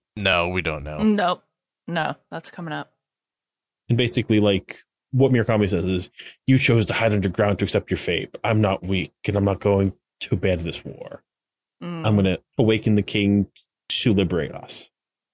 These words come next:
Speaker 3: And, um, that's when he says to Murakami that the Orphanox must be annihilated, and you lack that conviction. And Murakami is like, "No, humanity must be annihilated.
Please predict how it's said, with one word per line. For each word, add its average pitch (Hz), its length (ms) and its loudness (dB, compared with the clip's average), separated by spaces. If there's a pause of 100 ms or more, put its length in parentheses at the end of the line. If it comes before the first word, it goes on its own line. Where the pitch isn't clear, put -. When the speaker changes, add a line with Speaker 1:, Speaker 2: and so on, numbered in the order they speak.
(460)
Speaker 3:
And, 98 560 -2
um, 87 560 -4 (340)
that's 127 380 0
when 101 540 2 (420)
he 180 160 2
says 123 420 0 (480)
to - 120 2
Murakami 98 840 0 (480)
that 127 60 -2
the 113 80 2
Orphanox 117 420 0
must 113 240 0
be 101 80 0
annihilated, 78 640 -4 (240)
and 110 140 2
you 104 100 4
lack 110 240 2 (400)
that 110 180 0
conviction. 82 540 -6 (300)
And 107 160 2
Murakami 98 360 0
is 78 100 -12
like, 78 140 -8
"No, 107 200 0
humanity 117 440 2
must 98 160 -4
be 101 60 -2
annihilated. - 560 -8